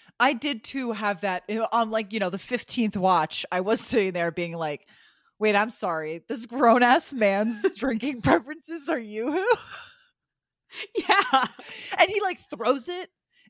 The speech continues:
Speaker 1: And you're
Speaker 2: Yeah.
Speaker 1: right. It's like, it's all over the scene in a way that makes you think, like, how much product placement did Yoo-Hoo pay? Or does Aaron
Speaker 2: Right.
Speaker 1: Sorkin just have, like,
Speaker 2: <laughs> Right.
Speaker 1: a weird fetish for Yoo-Hoo?
Speaker 2: Right. Exactly. It, it is,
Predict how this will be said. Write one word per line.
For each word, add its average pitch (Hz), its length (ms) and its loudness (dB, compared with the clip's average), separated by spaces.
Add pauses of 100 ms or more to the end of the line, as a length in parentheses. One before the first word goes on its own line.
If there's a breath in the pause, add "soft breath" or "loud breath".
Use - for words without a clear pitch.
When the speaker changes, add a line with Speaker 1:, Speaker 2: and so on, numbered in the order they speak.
Speaker 1:
And 277 160 -4
you're 302 160 -4
Speaker 2:
Yeah. 302 60 4
Speaker 1:
right. 330 180 4
It's 277 160 -4
like, 339 200 -2
it's 277 260 0
all 254 240 6
over 330 180 2
the 339 120 -2
scene 226 340 -2
in 226 100 0
a 226 80 2
way 185 260 2
that 190 180 0
makes 190 220 -6
you 214 60 -6
think, 196 280 -6
like, 185 380 -2
how 302 260 -6
much 523 420 -2
product 277 420 2
placement 233 480 -2
did 180 240 -6
Yoo-Hoo 220 580 -2 (360)
pay? 302 480 4 (260 loud breath)
Or 285 80 0
does 254 240 -2
Aaron 349 300 0
Speaker 2:
Right. 240 220 2
Speaker 1:
Sorkin 285 240 -2
just 262 160 -10
have, 269 220 2
like, 262 120 2
Speaker 2:
<laughs> - 0 -
Right. 392 100 2
Speaker 1:
a 214 160 -4
weird 277 400 0
fetish 226 540 2
for 208 160 -4
Yoo-Hoo? 190 640 -4 (1080 loud breath)
Speaker 2:
Right. 403 360 6 (100)
Exactly. 285 540 4
It, 269 260 -2
it 294 120 0
is, 302 280 -2